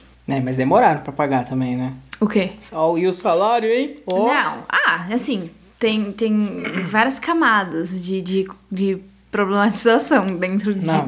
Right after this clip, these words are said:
Speaker 1: é.
Speaker 2: do que passou. Mas é bom mesmo, assim, é bom, é bom não trabalhar. Eu gosto muito do que eu faço, sabe por quê? Porque eu vejo, é exatamente o que você falava antes, porque eu vejo um resultado no que eu faço.
Speaker 1: Sim.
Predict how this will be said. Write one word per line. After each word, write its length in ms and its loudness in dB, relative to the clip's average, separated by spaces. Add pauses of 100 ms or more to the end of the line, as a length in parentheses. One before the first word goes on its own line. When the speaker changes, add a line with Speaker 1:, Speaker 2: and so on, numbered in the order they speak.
Speaker 1:
é. 60 0
Speaker 2:
do 100 4
que 100 2
passou. 480 2 (500)
Mas 1160 2
é 220 4
bom 260 2
mesmo, 280 -4
assim, 340 -2
é 60 2
bom, 320 0
é 80 0
bom 180 4
não 140 0
trabalhar. 440 0 (260)
Eu 140 4
gosto 300 2
muito 240 4
do 60 0
que 100 0
eu 60 4
faço, 680 0 (120)
sabe 260 0
por 120 -4
quê? 320 0 (920)
Porque 260 -2
eu 160 4
vejo, 520 0 (300)
é 80 2
exatamente 580 2
o 40 -12
que 60 -8
você 220 0
falava 680 2
antes, 580 -6 (380)
porque 200 2
eu 80 4
vejo 280 2
um 40 4
resultado 840 0
no 120 -4
que 100 -4
eu 60 -2
faço. 600 -4
Speaker 1:
Sim. 280 -2